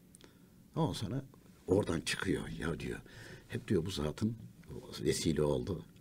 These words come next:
hakkını gasp ettim," diyor. "Bir an önce," diyor, üç günde geliyormuş oraya, iki günde gelmiş, ağacın altında oturup bekliyor.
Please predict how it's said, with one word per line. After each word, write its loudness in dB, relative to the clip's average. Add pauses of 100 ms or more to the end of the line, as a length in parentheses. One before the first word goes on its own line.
(100)
hakkını 0
gasp 4
ettim," 2
diyor. -10 (640)
"Bir 12
an 12
önce," 10
diyor, 8
üç 8
günde 8
geliyormuş 6
oraya, 10
iki 2
günde 4
gelmiş, 6
ağacın 6
altında 6
oturup 6
bekliyor. 10